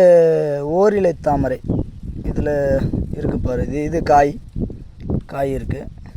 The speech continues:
இது, ஆ, பூ எல்லாம் வெயிலுக்கு அதுக்கும் வாடி இருக்கு. பூ இருக்கும். கத-, இந்த கலர்ல தெரியுது பாருங்க பூவு. பூ இதெல்லாம். இது வந்து ஒரு சராசரி எல்லாருமே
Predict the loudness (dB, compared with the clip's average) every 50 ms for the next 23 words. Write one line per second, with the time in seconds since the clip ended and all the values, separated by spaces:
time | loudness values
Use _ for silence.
0 | -16 -14 -12 -10 -10 -10 -8 -10 -12 -12 -14 -18 -20 -20 -20 -20 -20 _ -20 -20
1 | -20 -18 -18 -20 -20 -20 -20 -18 -18 -16 -14 -12 -12 -10 -10 -10 -10 -10 -10 -12
2 | -14 -18 -20 -14 -6 -2 0 2 4 4 4 6 6 4 4 4 4 2 4 4
3 | 4 4 4 2 2 4 4 4 4 4 2 0 0 -2 -2 -4 -6 -10 _ -16
4 | -16 -14 -14 -14 -14 -14 -16 -14 -14 -10 -6 -4 -4 -4 -4 -6 -6 -6 -4 -2
5 | -2 -2 -4 -4 -6 -10 -12 -12 -8 -4 -4 -2 0 0 0 0 0 0 -2 -4
6 | -4 -4 -4 -4 -6 -6 -8 -6 -6 -6 -8 -8 -10 -12 -12 -12 -12 -12 -12 -14
7 | -14 -16 -16 -14 -14 -14 -10 -8 -8 -8 -8 -10 -16 -20 -18 -18 -18 -18 -18 -18
8 | -16 -18 -18 -16 -14 -12 -12 -12 -14 -16 -18 -20 -20 -20 -20 -20 -20 -20 -18 -18
9 | -16 -16 -16 -14 -14 -12 -12 -12 -14 -16 -16 -16 -16 -16 -16 -16 -16 -16 -14 -10
10 | -6 -4 -2 -2 0 0 0 0 0 0 0 -4 -8 -12 -12 -12 -10 -10 -8 -8
11 | -8 -8 -10 -8 -2 0 2 2 4 2 2 2 0 -2 -4 -6 -6 -2 2 4
12 | 6 6 6 4 4 2 2 2 2 4 6 6 6 4 2 0 -4